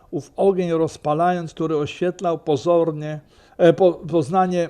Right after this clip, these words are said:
nocy milczących tajemnic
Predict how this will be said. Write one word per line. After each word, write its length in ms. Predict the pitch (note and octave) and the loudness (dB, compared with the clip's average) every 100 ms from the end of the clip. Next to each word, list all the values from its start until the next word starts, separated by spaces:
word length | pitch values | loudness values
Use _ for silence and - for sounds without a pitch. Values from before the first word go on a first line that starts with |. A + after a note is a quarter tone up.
| - | -6
nocy 640 | C#3+ C#3 G3 G#3 - F3+ E3+ | -10 -2 -2 -2 -4 -4 -4
milczących 640 | D#3 D#3 D#3 F#3+ F#3 F#3 | -8 -8 -4 -6 -4 -6
tajemnic 720 | - D#3 D#3+ E3 D#3+ E3 - | -4 -2 0 -2 -4 -8 -12